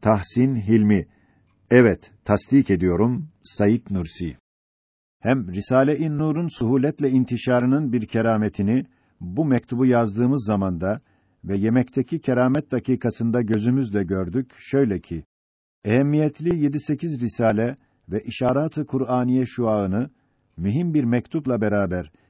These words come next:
bir torbada ehemmiyetli bir kardeşimize bir şehre göndermiştik. Şoför o paketi düşürmüştü. Böyle bir zamanda böyle eserleri münafıklar, casuslar haber almadan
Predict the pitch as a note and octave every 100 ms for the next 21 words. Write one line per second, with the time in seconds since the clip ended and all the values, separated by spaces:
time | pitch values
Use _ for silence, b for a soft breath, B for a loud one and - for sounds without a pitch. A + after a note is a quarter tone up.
0 | - G#2+ D#3 C3+ C3 B2 B2 C3+ B2 A#2
1 | A#2+ B2 B2+ A#2+ D3 B2+ A2+ - A2+ G#2+
2 | A2 A2+ A2 G2+ B2+ C3 - G2+ A2+ -
3 | A2+ A2+ B2 G#2+ F#2+ F2+ E2+ E2+ - D#2+
4 | - _ _ _ _ _ _ - B2+ A#2
5 | E3 D#3 - - E3+ D3+ C3 C3 D#3 C#3
6 | A2 B2 A#2 A2+ - D#2+ - _ _ _
7 | _ _ _ - F#2 D#3 E3+ C3+ A#2+ G#2+
8 | A2 G#2+ F#2+ F#2+ A#2+ - F#2 C3 D#3+ C#3+
9 | B2 B2 A2 G#2 G2+ A#2+ G#2+ A2+ A#2 -
10 | A2+ G#2 G2+ A#2 G2+ G2+ G#2+ - G2+ -
11 | A#2+ A#2 G2+ B2+ C#3+ A2 G#2 F#2 G2 A2+